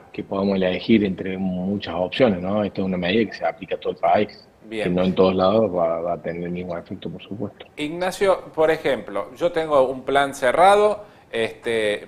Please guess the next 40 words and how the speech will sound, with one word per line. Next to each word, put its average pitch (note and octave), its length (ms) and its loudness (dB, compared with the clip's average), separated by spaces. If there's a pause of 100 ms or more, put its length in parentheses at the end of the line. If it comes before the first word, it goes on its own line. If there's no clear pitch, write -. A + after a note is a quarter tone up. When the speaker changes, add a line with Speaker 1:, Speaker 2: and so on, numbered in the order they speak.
Speaker 2:
pero C3+ 260 4
voy F3 320 6
a E3 80 6
un E3 220 0
médico, G#3 800 -2
eh, G#2 400 -2 (340)
X, E3+ 500 -4 (600)
porque A2+ 280 -4
quiero C3 300 4
ir, F3+ 240 6
porque G#2 480 -2
es G2 60 -12
el F#2+ 120 -8
médico G#2+ 380 -4
que G2 140 -10
me F#2 160 -16
genera G#2+ 420 -4
confianza, E3 460 -6
porque A2+ 160 -6
es A2 80 -6
un A#2 100 -6
Speaker 1:
Es G2+ 60 -4
lo - 40 -14
que, - 120 2
Speaker 2:
especialista C3 400 6
al C3 80 2
que B2+ 80 -2
Speaker 1:
eh, - 20 0
Speaker 2:
tengo C3+ 220 2
Speaker 1:
eh, C#3 80 4
Speaker 2:
que D#3 60 0
ir. F#3 80 2
Speaker 1:
eso - 120 2
es C3+ 40 8
lo B2 60 6
que A2 120 6
yo A#2 160 6
hago. F#2+ 280 -4 (400)
Speaker 2:
Bien, A2+ 260 -2 (520)
pero F3 440 4